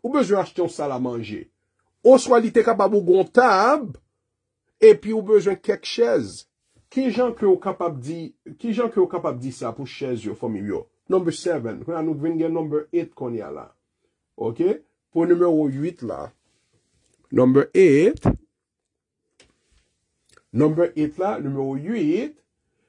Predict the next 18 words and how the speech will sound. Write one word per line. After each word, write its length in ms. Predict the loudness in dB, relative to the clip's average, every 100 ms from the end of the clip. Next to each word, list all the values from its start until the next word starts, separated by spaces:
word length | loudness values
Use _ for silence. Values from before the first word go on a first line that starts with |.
| _
se, 260 | -2 -2 -2 -12 -10
euh, 460 | -6 -4 -4 -6 -8
kòman 240 | -4 -2 -2
di 120 | -6
chèz 800 | -6 -2 0 0 -4 -4 -6 -10 _ _ -10
nan 160 | -6 -6
sal 320 | -6 -4 -2
a 40 | -4
manje. 520 | -6 -8 -10 -14 -16 -20 _ _
Sèl 360 | _ -8 -6 -4
nan, 120 | -6 -10 -14 -10
ah, 160 | -10 -10 _ -10
ok, 220 | -6 -4
chèz 720 | -4 0 2 4 2 0 -6 -14 _ _ _ _ _ _ _ _ -20 _ _ _ _ _ _ _ _ _ _ _ _ _
nan 560 | -2 2 2 2 0 -2 -8 _ _ _ _ _ _ _ _ _ _ _ _ _
sal 480 | -4 -2 2 2 2
a 60 | 0
manje. 420 | 0 -2 -2 -4